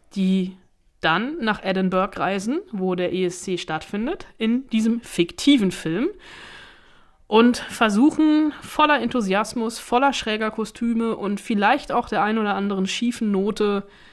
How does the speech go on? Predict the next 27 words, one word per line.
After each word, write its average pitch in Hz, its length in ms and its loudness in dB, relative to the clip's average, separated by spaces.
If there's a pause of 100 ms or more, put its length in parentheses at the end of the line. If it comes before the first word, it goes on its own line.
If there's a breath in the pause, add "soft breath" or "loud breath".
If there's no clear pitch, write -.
(600 soft breath)
die 214 100 4
Herzen 254 480 2
Europas 190 880 -4
im 202 140 0
Sturm 170 440 0
zu - 140 -14
erobern. 131 560 -14
Es - 140 -8
gibt 285 340 0
große 208 320 2
Konkurrenz, 240 560 -2
unter 233 240 -4
anderem 208 380 -2
vom 190 220 0
Russen, 196 380 0 (200)
ähm, 190 240 -2
Alexander 214 640 0
Lemtov, 208 580 -4
gespielt 226 420 -4
von 202 200 -4
Dan 180 200 0
Stevens, 214 580 0
für 202 120 -6
mich 202 160 -4
eine 202 180 0
großartige 202 680 0
Besetzung, 196 540 -2